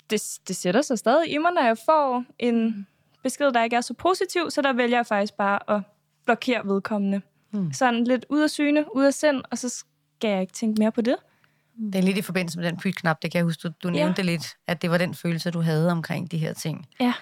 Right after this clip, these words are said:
Speaker 2: Hvor tror du, du har den der styrke fra, fra at, at, altså til at lukke ting, negative ting ude,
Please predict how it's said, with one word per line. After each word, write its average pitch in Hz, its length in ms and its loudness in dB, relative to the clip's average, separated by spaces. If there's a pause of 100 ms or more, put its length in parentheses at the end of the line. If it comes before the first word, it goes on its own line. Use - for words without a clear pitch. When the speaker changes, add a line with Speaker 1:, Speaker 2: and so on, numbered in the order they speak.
(340)
Speaker 2:
Hvor 214 140 0
tror 240 180 0
du, 202 60 -4
du 208 80 2
har 196 180 4
den 202 160 -6
der 196 80 -2
styrke 196 340 -2
fra, - 240 -6
fra - 280 -4
at, 185 100 -6
at, - 320 -8 (140)
altså 180 160 -6
til - 240 -8
at 190 100 0
lukke 170 320 2 (160)
ting, - 220 -8 (380)
negative 226 480 -6
ting 214 300 -10
ude, 202 300 0